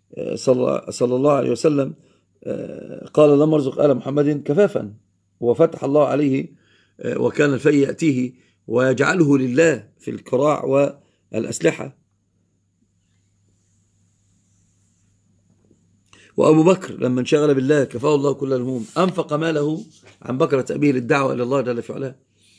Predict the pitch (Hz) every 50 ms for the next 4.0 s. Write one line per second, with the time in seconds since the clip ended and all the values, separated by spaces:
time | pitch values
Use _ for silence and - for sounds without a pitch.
0 | _ _ - - - - - - - - _ - 113 - 185 185 185 185 165 156
1 | 156 190 185 170 147 156 165 156 139 135 - 127 160 165 143 107 - - _ _
2 | - - - - - 117 113 - 131 139 147 143 135 - 170 135 131 147 139 139
3 | 135 139 135 135 - _ _ _ _ _ - 127 127 131 135 135 135 131 131